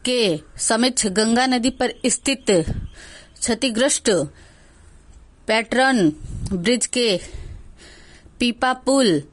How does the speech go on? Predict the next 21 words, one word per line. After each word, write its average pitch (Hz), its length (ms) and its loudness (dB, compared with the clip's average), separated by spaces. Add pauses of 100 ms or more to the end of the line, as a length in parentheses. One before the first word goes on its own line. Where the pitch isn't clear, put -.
(280)
को 254 140 2
लोक 247 340 4
निर्माण 233 500 4
विभाग 208 400 2
ने 220 140 4
मरम्मत 214 520 2
के 214 140 0
साथ 226 400 -2 (840)
उसी 262 280 2
जगह 294 260 4
पर 262 240 2
नया 240 480 4 (180)
लगाने 208 440 2
का 214 180 -2
काम 247 320 4 (360)
तेजी 214 260 2
से 277 140 0
शुरू 240 300 4
किया, 170 320 0 (1600)
गुरुवार 269 520 4
को 262 420 2